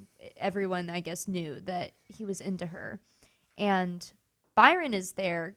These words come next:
confronted by now the woman who's pregnant with his child. Woman is a strong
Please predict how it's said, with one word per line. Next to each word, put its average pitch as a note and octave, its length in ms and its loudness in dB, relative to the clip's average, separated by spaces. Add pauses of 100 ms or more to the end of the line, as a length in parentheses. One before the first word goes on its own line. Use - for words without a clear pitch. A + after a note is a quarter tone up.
confronted G3 560 -4
by F3+ 160 4
now F3 240 0
the F3+ 180 2
woman F3+ 260 -2
who's F#3 180 -6
pregnant F#3 400 -4 (140)
with F3 340 -6
his F3 200 -12
child. F3 640 -4
Woman A#3+ 260 -8
is G3 140 -10
a F#3+ 80 -18
strong F3 540 -8